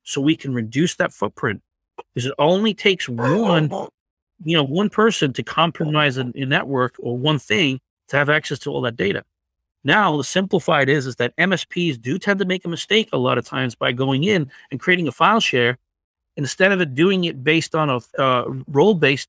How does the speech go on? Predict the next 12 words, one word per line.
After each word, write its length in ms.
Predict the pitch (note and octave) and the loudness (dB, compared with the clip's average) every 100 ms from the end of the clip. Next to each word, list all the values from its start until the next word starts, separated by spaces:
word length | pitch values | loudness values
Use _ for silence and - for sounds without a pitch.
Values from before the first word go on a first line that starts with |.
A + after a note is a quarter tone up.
| _ E3 | _ -2
access, 580 | G3 - G#2+ B2 - _ _ | -2 -2 -4 -4 -8 _ _
they'll 120 | F3+ | -4
let 120 | G3 F#3 | -2 0
everyone 440 | G3 G#3+ A#2 A2 _ _ _ _ | 0 0 -2 -8 _ _ _ _
full 220 | - D#3+ D#3 | -2 0 0
control. 460 | D3 A#3 A#3+ - _ _ _ _ _ - | 0 2 2 -2 _ _ _ _ _ 2
"I'll 140 | F#3+ | 2
get 120 | F#3+ | 2
back 180 | F3 E3+ | 0 -2
to 140 | - D3+ | 0 -2
it 40 | |
later." 400 | D3 F3+ A#2+ - | 0 0 0 -6